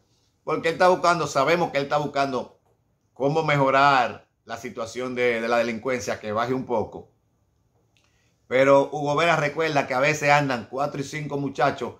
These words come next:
en un, ellos manejando en motores y atracando, porque se han visto videos. Esa es una información que tú tienes que tenerla presente. Hay muchos que andan en grupo, en motor, y ellos pueden hacerlo así, andar en uno, cada uno en un motor y andar tres, cuatro y cinco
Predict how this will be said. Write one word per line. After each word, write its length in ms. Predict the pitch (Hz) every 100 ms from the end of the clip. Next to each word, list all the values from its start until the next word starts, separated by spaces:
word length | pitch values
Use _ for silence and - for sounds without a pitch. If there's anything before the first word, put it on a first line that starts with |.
| _
en 180 | 117 120
un, 260 | 123 139 -
ellos 300 | 131 131 139
manejando 380 | 139 139 139 131
en 80 | 127
motores 440 | 123 143 127 117 -
y 120 | 117
atracando, 520 | 110 113 107 113 107
porque 220 | 101 104
se 100 | 107
han 120 | 117 120
visto 200 | 127 127
videos. 380 | 117 104 90 - _ _ _ _ _
Esa 260 | 131 135 151
es 40 |
una 200 | 156 156
información 420 | 151 143 143 147
que 60 | 135
tú 80 | 113
tienes 180 | 135 135
que 80 | 123
tenerla 340 | 123 131 127
presente. 600 | 120 - 113 98 - _ _ _ _ _ _ _ _ _ _
Hay 200 | - 135
muchos 800 | 131 139 175 202 196 165 156 - -
que 80 | 131
andan 200 | 139 151
en 140 | 151
grupo, 560 | 143 156 151 127 117 - _ _ _ 120
en 120 | 139
motor, 380 | 139 139 147 139
y 40 |
ellos 180 | 139 143
pueden 180 | 143 139
hacerlo 340 | 113 131 131
así, 260 | 127 165 175
andar 360 | 123 131 147 165
en 60 |
uno, 280 | 165 165 160
cada 220 | - 156
uno 160 | 156 151
en 60 | 151
un 60 |
motor 360 | 151 151 180 170
y 20 |
andar 300 | 143 147 143
tres, 180 | 147 143
cuatro 260 | 143 139
y 40 | 135
cinco 500 | 147 165 147 143